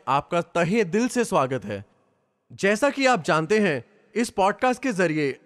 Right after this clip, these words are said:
हम आपको स्टॉक मार्केट से जुड़ी मुश्किल से मुश्किल बातें भी एकदम आसान तरीके से समझाते हैं, जिससे कि आप भी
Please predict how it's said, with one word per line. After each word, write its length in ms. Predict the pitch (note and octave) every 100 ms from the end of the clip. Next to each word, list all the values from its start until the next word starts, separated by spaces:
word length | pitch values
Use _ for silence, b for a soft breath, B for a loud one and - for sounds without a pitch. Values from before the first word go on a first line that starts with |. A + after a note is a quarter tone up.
| G#2+
हम 220 | F3 A3+
आपको 320 | G#3 - F#3+
स्टॉक 340 | F3 G#3+ B3+
मार्केट 340 | A#3 G3+ - F#3
से 120 | F#3
जुड़ी 380 | D3+ D3 C#3 C3+ _ _ -
मुश्किल 380 | G3+ A#3 C4+ C4+
से 160 | C4+
मुश्किल 420 | G#3+ G#3 - C4+
बातें 400 | A3+ E3+ E3 F3+
भी 200 | D3 C#3 B2 _ -
एकदम 300 | F#3+ G#3+ A#3 D#3+
आसान 400 | F3 - G#3+ A#3+
तरीके 300 | G#3 F3 F#3
से 120 | G#3
समझाते 480 | F3+ D3+ C#3 C3 D3
हैं, 220 | B2 G#2 _ _
जिससे 340 | C3 F#3+ - C4
कि 160 | B3
आप 280 | - D3+ G#3
भी 220 | F3 E3+